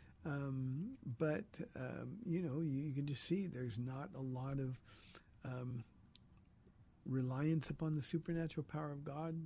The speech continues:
when John MacArthur, and this has come from his, from his own mouth, I've heard it with my own ears. Um,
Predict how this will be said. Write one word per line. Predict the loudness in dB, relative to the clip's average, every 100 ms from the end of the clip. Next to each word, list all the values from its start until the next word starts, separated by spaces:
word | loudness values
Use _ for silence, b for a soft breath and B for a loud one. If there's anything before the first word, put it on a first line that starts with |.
| -6 -2
when | 0 2
John | 2 2 2
MacArthur, | 2 2 4 4
and | 4
this | 2 -2
has | -8
come | -2 0 0
from | 2 2
his, | 2 2 -2
from | 0 2
his | 4 2
own | 4 4
mouth, | 4 4 0 -4 -8 B B B
I've | -14
heard | -2 4 4
it | 2 -4
with | -4
my | -2 0
own | 2 4
ears. | 4 2 -2 -6 -10 B B B B B B B
Um, | 2 4 4 2